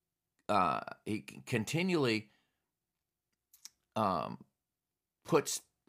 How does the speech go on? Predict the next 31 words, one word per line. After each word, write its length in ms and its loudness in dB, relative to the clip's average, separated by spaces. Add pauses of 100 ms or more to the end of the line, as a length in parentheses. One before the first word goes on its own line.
what 200 2
happened 640 -2 (360)
into 240 -2
the 80 0
context 640 -2
of 80 -2
God's 300 2
sovereignty. 680 0 (540)
The 60 0
brothers 360 4
sold 240 2
him 80 2
into 120 -2
slavery, 360 0
but 140 -4
he 80 -2
doesn't 260 -2
say 240 2
that. 320 -4
He 160 -8
said, 460 -4 (2250)
let's 120 -10
see, 100 -6
what 140 -4
did 80 -2
he 40 -8
say 180 -2
up 120 -4
here? 160 -2
He 60 -4
said, 500 -4